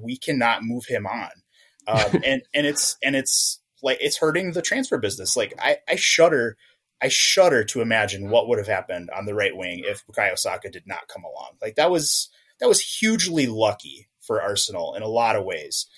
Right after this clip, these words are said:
Speaker 1: Not, not to discount what they did with him in the academy. But, um, so Chelsea comes in, and all of a sudden it's like, "Well, Chelsea will pay a hundred million pounds. Chelsea will pay him double the salary,"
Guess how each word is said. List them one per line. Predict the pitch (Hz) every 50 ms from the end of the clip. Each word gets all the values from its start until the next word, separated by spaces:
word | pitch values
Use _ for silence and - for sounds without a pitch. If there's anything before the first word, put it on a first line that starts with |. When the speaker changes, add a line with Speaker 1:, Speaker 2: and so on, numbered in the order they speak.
| _ _ -
Speaker 1:
Not, | 117 131 131 - -
not | 120 127 131 127 127 - -
to | - 135
discount | 123 131 127 - - 143 127 117 113 - 107
what | 117 113 107 -
they | 107 104 101
did | 107 101 95 98
with | 101 104 - 113
him | 101 101 101
in | 95
the | 95 90
academy. | 87 - 95 87 82 82 82 82 85 - _ _ - - - _ _ -
But, | 131 131 127 123 - - _ -
um, | 120 120 120 110 113 113 -
so | - - - 165 147
Chelsea | 131 - 220 220 226 - 226 214
comes | - - 170 147 131 113
in, | 110 107 104 104 104 - _ _ _ _ -
and | 117 135
all | 160 165 170 147
of | 139
a | 139
sudden | - - 120 117 120
it's | 120 120 -
like, | 135 123 123
"Well, | 131 156 160
Chelsea | - - 233 285 - 349 330
will | 240 - -
pay | - 127 113
a | 107
hundred | 107 117 110 104 104
million | 101 101 98 92 92 90 90
pounds. | - 95 95 101 113 - -
Chelsea | - - 185 214 - - 202
will | 135 117 123
pay | - 127 120 110
him | 110 110 104 101
double | - - 113 123 123
the | 113 107
salary," | 101 - 113 110 127 127 110 107 98 98 107 104